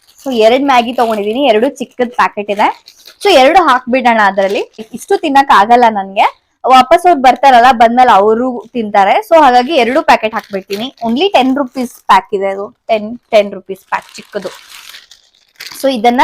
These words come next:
ಕಟ್ ಮಾಡ್ಕೊಂಡು ಪ್ಲೇಟಲ್ಲಿ ಹಾಕಿ, so ಅದು ಬಾಯ್ಲ್ ಆಗ್ತಾ ಇರುತ್ತೆ, ಅದು ಬಾಯ್ಲ್ ಆಗ್ಲಿ. ಬಾಯ್ಲ್ ಆದ್ಮೇಲೆ, ಆ, ಮ್ಯಾಗಿ ಏನಿದೆ ಇದರ ಮಸಾಲ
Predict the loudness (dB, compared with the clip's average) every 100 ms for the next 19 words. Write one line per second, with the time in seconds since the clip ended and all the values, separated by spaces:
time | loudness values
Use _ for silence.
0 | 0 -2 0 0 0 0 -2 -2 -2 -2
1 | 0 0 0 -2 -4 -6 -8 _ _ _
2 | -20 _ _ -4 -2 -2 0 2 2 4
3 | 2 2 2 2 2 0 -4 -4 0 0
4 | 2 2 0 0 -4 -6 -10 -20 0 2
5 | 4 4 2 2 -2 -2 -2 2 4 4
6 | 2 0 -2 -2 -4 -2 -4 -2 -2 0
7 | -2 2 2